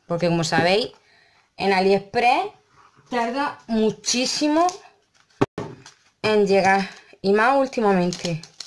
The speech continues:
A mí me está pasando que me ponen que me llega en X días, ¿no? Y luego se pasa el día y no. Y entonces me dan a lo mejor otro mes más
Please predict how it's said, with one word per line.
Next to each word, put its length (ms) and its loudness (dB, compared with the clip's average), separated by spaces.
A 100 0
mí 100 2
me 80 2
está 180 -2
pasando 640 0
que 260 4
me 140 0
ponen 300 0
que 120 -6
me 140 2
llega 640 2
en 540 -2
X 360 -2
días, 320 0
¿no? 280 -2
Y 100 2
luego 240 6
se 100 0
pasa 240 2
el 60 0
día 380 -2
y 140 2
no. 180 2
Y 80 2
entonces 240 2
me 100 2
dan 140 2
a 80 2
lo 80 4
mejor 400 2
otro 260 0
mes 160 0
más 260 0